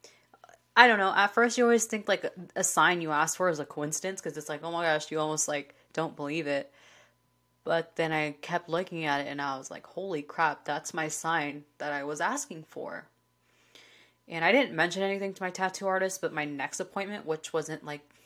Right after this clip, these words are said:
that far apart, I brought it up to her. You know, I told her, I said, I said, "I'm changing my name,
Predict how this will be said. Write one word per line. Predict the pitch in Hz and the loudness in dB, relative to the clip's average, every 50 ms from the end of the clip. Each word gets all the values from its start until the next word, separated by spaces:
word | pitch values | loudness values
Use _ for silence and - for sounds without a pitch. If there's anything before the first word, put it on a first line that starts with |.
| _ _ _ _ _ _ _ | _ _ _ _ _ _ _
that | - 160 151 156 | -10 -10 -10 -8
far | - 165 156 151 | -4 -4 -4 -4
apart, | 151 - - 156 151 147 | -4 -6 -6 -4 -4 -4
I | 147 143 | -4 -6
brought | 139 - 156 156 156 147 | -6 -4 -2 0 0 2
it | 151 | 0
up | 175 214 - | 0 -2 -4
to | - - 156 | -10 -14 -12
her. | 139 143 139 139 | -6 -4 -4 -4
You | 139 143 | -4 -6
know, | 143 139 | -8 -10
I | 143 143 | -10 -12
told | - - - 160 151 - | -12 -12 -10 -10 -10 -8
her, | 160 156 147 | -10 -10 -10
I | 151 147 | -10 -10
said, | - - 160 151 147 143 - - - - - - - - - _ _ _ _ _ 220 | -10 -10 -8 -8 -8 -8 -10 -16 -20 -20 -20 -20 -20 -20 -20 _ _ _ _ _ -16
I | 202 | -12
said, | 170 - - 151 | -8 -6 -4 -4
"I'm | 156 165 | -4 -6
changing | 156 - 156 147 147 180 196 | -6 -8 -8 -8 -8 -10 -8
my | 202 208 214 | -8 -8 -6
name, | 208 180 156 151 151 160 180 180 | -6 -6 -8 -8 -8 -10 -14 -18